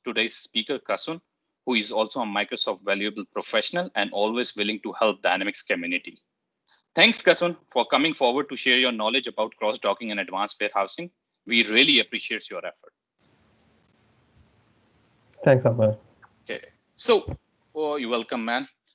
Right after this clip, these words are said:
Speaker 1: Uh, so what this, uh, group is all about.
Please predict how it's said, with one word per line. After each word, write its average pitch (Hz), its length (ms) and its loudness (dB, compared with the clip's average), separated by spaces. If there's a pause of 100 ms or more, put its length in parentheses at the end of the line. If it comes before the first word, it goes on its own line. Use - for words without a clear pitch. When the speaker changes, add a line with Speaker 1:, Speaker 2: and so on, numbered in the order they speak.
(100)
Speaker 1:
Uh, 131 360 6 (140)
so - 160 -2
what 165 320 0
this, 208 460 2
uh, 143 240 4 (100)
group 190 200 2 (200)
is - 460 -6 (400)
all 135 280 4
about. 113 440 -2